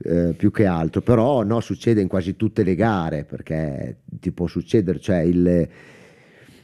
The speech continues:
soprattutto a certi livelli, quando vai veramente forte, cioè, basta un,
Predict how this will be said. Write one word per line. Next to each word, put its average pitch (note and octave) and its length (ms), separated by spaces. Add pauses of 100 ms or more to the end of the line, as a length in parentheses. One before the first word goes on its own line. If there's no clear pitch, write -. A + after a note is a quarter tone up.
(480)
soprattutto C3 480
a C3 40
certi C3 320
livelli, B2 380
quando A#2 320
vai A#2 200
veramente A2 540
forte, G#2+ 520
cioè, F#2 200
basta F2 560
un, D#2+ 160